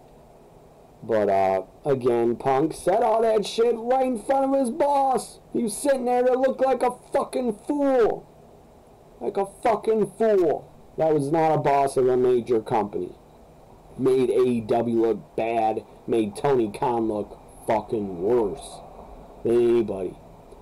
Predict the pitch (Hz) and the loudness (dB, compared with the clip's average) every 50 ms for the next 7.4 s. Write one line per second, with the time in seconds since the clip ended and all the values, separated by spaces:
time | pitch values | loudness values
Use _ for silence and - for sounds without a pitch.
0 | - - - - - - - - - 135 131 131 127 127 139 135 - - - 151 | -20 -20 -20 -20 -20 -20 -16 -6 0 0 0 2 2 4 4 2 2 2 2 4
1 | 139 139 131 131 127 123 123 123 117 120 120 120 - 127 113 113 107 104 101 - | 4 4 4 4 4 4 4 4 4 2 2 2 2 2 2 2 0 -2 -4 -4
2 | - 131 120 117 117 113 110 110 - - 117 107 95 104 104 107 110 113 117 113 | -2 0 2 2 2 2 0 -2 -4 -2 -2 0 0 0 0 0 0 0 0 0
3 | 113 104 107 113 113 117 117 110 104 - - 113 110 110 107 104 98 101 101 98 | 0 -2 -2 -2 -2 0 -2 -2 -4 -4 -4 -4 -2 -2 -2 -4 -4 -4 -2 0
4 | 101 98 98 - 110 101 98 95 85 80 - - - - - - - - - - | 0 0 0 -2 -4 -4 -4 -6 -8 -12 -14 -20 -20 -20 -20 -20 -20 -20 -20 -20
5 | - - - - - 127 113 107 107 104 104 - - - - 110 113 104 107 120 | -20 -20 -18 -10 -6 -4 -2 -2 -2 -4 -6 -10 -18 -14 -8 -4 -2 0 2 2
6 | 135 143 - 104 127 123 117 107 110 123 120 113 113 113 110 107 104 - 101 107 | 2 4 4 4 4 2 0 0 0 0 2 2 2 0 0 -2 -4 -2 -2 -2
7 | 101 95 85 78 - - - - | -2 -2 -4 -8 -12 -18 -20 -20